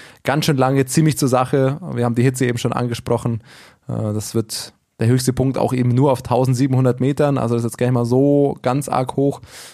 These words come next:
Und ja, die Hitze hat wohl, wie wir ja später auch noch hören, einigen Fahrern da ziemlich zu schaffen gemacht. Das also die Zahlen zu diesem Tagessieg von Damiano Caruso, beziehungsweise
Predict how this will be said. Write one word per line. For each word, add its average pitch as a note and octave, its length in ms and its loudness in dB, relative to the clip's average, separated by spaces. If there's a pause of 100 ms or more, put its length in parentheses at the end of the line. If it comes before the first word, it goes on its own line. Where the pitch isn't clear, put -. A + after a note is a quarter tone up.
(160)
Und A2 580 -8 (220)
ja, A2 180 -2 (400)
die A2+ 80 -4
Hitze A#2+ 400 0
hat B2+ 180 -4
wohl, C3+ 400 2
wie B2+ 120 0
wir B2 80 4
ja A#2 100 2
später C3 260 0
auch A#2 60 2
noch A#2 140 -2
hören, A#2+ 120 0
einigen A#2+ 300 -4
Fahrern A#2 240 -2
da A2+ 100 -2
ziemlich B2 220 -6
zu - 80 -10
schaffen C3 300 -6
gemacht. G#2 340 -6 (580)
Das A2 220 -2
also A2+ 240 0
die A2 140 -2
Zahlen A2 460 0 (180)
zu G#2+ 240 -2
diesem G#2 260 -4
Tagessieg G#2+ 540 -4
von G2+ 160 -6
Damiano G2+ 320 -2
Caruso, A2 400 -2
beziehungsweise G#2 720 -2